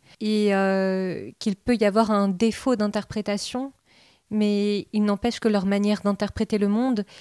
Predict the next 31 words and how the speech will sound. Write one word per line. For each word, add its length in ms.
ça 220
dit 140
quelque 260
chose 320
d'elles, 420
donc 160
de 80
leur 180
vécu, 560
de 100
leurs 220
craintes, 500
de 80
leur 200
vulnérabilité 960
et 40
de 100
leurs 200
désirs. 480
Donc 200
la 180
première 380
chose 280
que 120
je 100
fais 240
toujours, 400
c'est 220
de 120
dire, « 300
Ok, 180